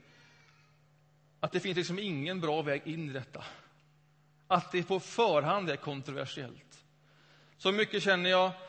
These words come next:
vårt sig i sammanhang att vi har alla åsikter i det här rummet. Alla övertygelser. Eh, men vi tar oss ändå in i detta. Rakt in och ser, vad är det Paulus säger?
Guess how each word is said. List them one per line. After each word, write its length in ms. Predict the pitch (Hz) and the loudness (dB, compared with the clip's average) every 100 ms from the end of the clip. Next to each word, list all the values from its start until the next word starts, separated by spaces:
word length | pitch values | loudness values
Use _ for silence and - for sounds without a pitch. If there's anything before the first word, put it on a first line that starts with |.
| - - _ | -20 -20 _
vårt 200 | 175 190 | -2 -2
sig 280 | - 202 160 | -2 -2 0
i 40 | |
sammanhang 580 | - 175 143 135 143 151 | 0 0 0 0 -2 -2
att 180 | 151 165 | -2 -2
vi 40 | |
har 180 | 165 170 | -2 0
alla 320 | - 185 151 | 2 0 2
åsikter 480 | 185 147 - 135 - | 0 -2 -6 -10 -8
i 20 | |
det 80 | 139 | -8
här 100 | 131 | -8
rummet. 540 | 131 123 - - - - _ - | -10 -14 -18 -20 -20 -20 _ 2
Alla 220 | 180 185 | 4 6
övertygelser. 720 | 196 135 - 127 123 - - - _ _ _ _ _ _ _ _ _ - _ _ _ _ _ _ _ _ _ _ _ _ _ _ _ | 4 -2 -8 -12 -14 -18 -20 -20 _ _ _ _ _ _ _ _ _ -20 _ _ _ _ _ _ _ _ _ _ _ _ _ _ _
Eh, 420 | 156 160 165 165 170 - - - | 8 12 12 10 4 -8 -16 2
men 160 | 180 | 6
vi 80 | 208 | 6
tar 160 | 233 220 | 4 2
oss 80 | 208 | 2
ändå 180 | 214 | 0
in 160 | 196 214 | -2 0
i 20 | |
detta. 320 | 208 180 - - - - _ _ | -4 -2 -6 -8 -18 -20 _ _
Rakt 260 | 175 196 160 | 0 0 0
in 260 | 127 117 | -6 -8
och 100 | - | -12
ser, 160 | 156 135 | -10 -10
vad 420 | 127 196 220 226 | -2 0 2 0
är 140 | 147 135 | -4 -6
det 100 | - | -10
Paulus 480 | - 135 131 135 | -8 -10 -8 -10
säger? 300 | - 120 - | -12 -16 -20